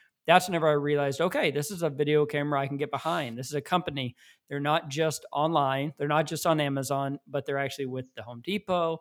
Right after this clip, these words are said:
and they're a company that if I need another one, I can just go pick it up right now. They're really out there to change the world of smart homes, and I'm excited to see where they go, and I'm excited to see where Dave goes. I mean, he and his daughter, if you haven't had an opportunity, go check them out.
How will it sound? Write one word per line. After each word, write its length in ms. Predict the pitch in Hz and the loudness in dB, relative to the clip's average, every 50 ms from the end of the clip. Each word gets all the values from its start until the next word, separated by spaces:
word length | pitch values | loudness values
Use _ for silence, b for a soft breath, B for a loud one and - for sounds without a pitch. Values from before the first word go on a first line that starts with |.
| b b b b b - | b b b b b -8
and 140 | 143 143 143 | -6 -4 -2
they're 140 | 139 135 143 - | -2 -2 0 0
a 120 | 147 139 | 0 0
company 380 | 131 - 160 151 139 147 143 139 | 0 0 0 0 0 0 -2 0
that 140 | 139 131 131 | -2 -2 -4
if 140 | 131 - 143 | -4 -4 -2
I 80 | 139 | -2
need 220 | 139 160 175 170 160 | 0 2 2 2 4
another 260 | 151 156 165 156 151 | 6 6 6 6 6
one, 100 | 143 131 | 4 0
I 120 | 131 127 | -2 -2
can 120 | - 143 135 | -2 -4 -6
just 160 | 147 - - | -6 -6 -4
go 140 | - 139 131 | -4 -4 -2
pick 220 | - 147 139 - | -2 -4 -4 -4
it 100 | 127 131 | -4 -4
up 140 | 131 123 - - | -6 -6 -6 -8
right 160 | 120 117 - - | -8 -8 -8 -8
now. 260 | 123 120 110 101 - b b b | -8 -8 -8 -10 -12 b b b
They're 160 | 165 165 160 147 | 2 2 2 2
really 460 | 147 165 196 240 254 247 233 208 - | 2 4 4 4 4 2 0 2 4
out 300 | 147 143 156 175 175 - | 6 6 6 6 4 0
there 240 | 196 196 202 208 185 | -2 -2 -2 -2 -4
to 120 | - 135 | -6 -8
change 520 | 123 - - 151 156 160 160 160 131 - | -4 0 2 2 2 2 2 0 -2 -4
the 80 | - 135 | -4 -4
world 460 | 123 135 139 147 160 175 190 - - b b b b | -2 0 2 2 2 0 -2 -6 -12 b b b b
of 320 | 131 135 135 131 131 - | -4 -2 -2 -4 -4 -8
smart 300 | - - 160 151 170 151 | -6 -2 2 2 2 4
homes, 440 | 165 180 202 220 240 247 - - - _ _ _ - | 2 2 0 0 -2 -4 -6 -10 -12 _ _ _ -10
and 420 | 147 139 135 135 131 131 131 - - - | -6 -4 -4 -2 -2 -4 -6 -8 -8 -6
I'm 140 | 156 156 180 | -4 -2 -2
excited 340 | 180 - - 180 180 190 185 | -2 0 4 4 4 4 2
to 80 | 175 | 0
see 140 | - - 180 | -2 0 0
where 120 | 170 170 | 2 2
they 140 | 156 160 151 | 2 2 2
go, 180 | 135 151 151 180 | 4 4 6 6
and 100 | 214 214 | 6 6
I'm 140 | 202 202 208 | 6 4 2
excited 320 | 196 - - 202 214 226 | 0 0 2 2 2 2
to 100 | 220 - | 0 -2
see 120 | - 240 | -4 -2
where 160 | 233 226 214 190 | 0 0 0 2
Dave 360 | 185 196 240 349 294 - - | 0 -2 -2 -2 -6 -8 -6
goes. 320 | 139 131 117 123 120 - | -6 -6 -6 -6 -10 -12
I 60 | 147 | -10
mean, 160 | 139 139 135 127 | -10 -8 -8 -4
he 120 | 131 180 | -4 -2
and 100 | 214 202 | -2 0
his 140 | 170 151 120 | -2 -2 0
daughter, 340 | - 143 147 165 190 208 190 | 2 4 4 4 4 2 0
if 160 | 160 143 - | -2 -2 0
you 80 | 151 151 | 2 4
haven't 220 | 165 190 196 175 | 4 4 4 4
had 140 | 170 170 156 | 4 4 4
an 80 | 151 147 | 4 2
opportunity, 560 | 151 147 - - - 175 165 175 185 190 180 | 0 0 -2 -6 -6 -4 -2 0 0 0 0
go 200 | 147 156 151 165 | 2 4 4 4
check 320 | 165 - - 165 160 160 - | 4 2 0 0 0 0 -2
them 160 | 160 151 135 | -4 -4 -2
out. 220 | 127 131 151 - | -2 -2 -2 -4